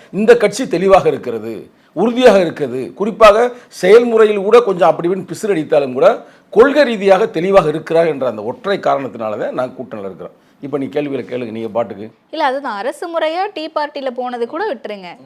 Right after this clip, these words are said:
Speaker 2: நாணயத்துக்கு கூப்பிட, நாணய வெளியீட்டு விழாவுல கூப்பிடாததை விட்டுருங்க, முத்தமிழ் மாநாட்டுக்கே தீர்மானங்களை எதிர்ப்பு அப்படிங்கிற ஒரு விஷயம் வருது.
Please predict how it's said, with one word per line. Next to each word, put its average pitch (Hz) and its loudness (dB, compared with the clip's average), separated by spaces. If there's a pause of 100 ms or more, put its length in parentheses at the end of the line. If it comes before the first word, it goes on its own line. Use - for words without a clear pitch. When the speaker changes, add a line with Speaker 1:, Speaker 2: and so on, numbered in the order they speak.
(120)
Speaker 2:
நாணயத்துக்கு 254 -8
கூப்பிட, 226 -10
நாணய 254 -6
வெளியீட்டு 233 -6
விழாவுல 208 -8
கூப்பிடாததை 208 -10
விட்டுருங்க, 190 -14 (460)
முத்தமிழ் 320 -4
மாநாட்டுக்கே 254 -4 (400)
தீர்மானங்களை 269 -6
எதிர்ப்பு 226 -6
அப்படிங்கிற 214 -10
ஒரு 202 -10
விஷயம் 208 -14
வருது. 196 -16